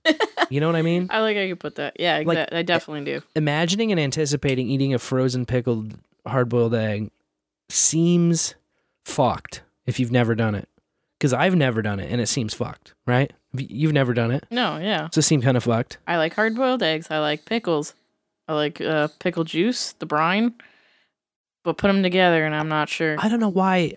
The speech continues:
Speaker 2: I just, anything pickled, I need it to have a crunch with it in my
Speaker 1: Mm,
Speaker 2: mind. I think,
Speaker 1: yeah.
Speaker 2: and I think that's why.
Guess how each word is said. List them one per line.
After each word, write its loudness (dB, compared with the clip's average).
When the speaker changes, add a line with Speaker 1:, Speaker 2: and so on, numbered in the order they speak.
Speaker 2:
I 0
just, 0
anything 0
pickled, 0
I 0
need 0
it 0
to -6
have 2
a -4
crunch 0
with 0
it -2
in -2
my 2
Speaker 1:
Mm, 4
Speaker 2:
mind. 2
I 2
think, -2
Speaker 1:
yeah. 4
Speaker 2:
and -2
I -4
think -2
that's 0
why. 0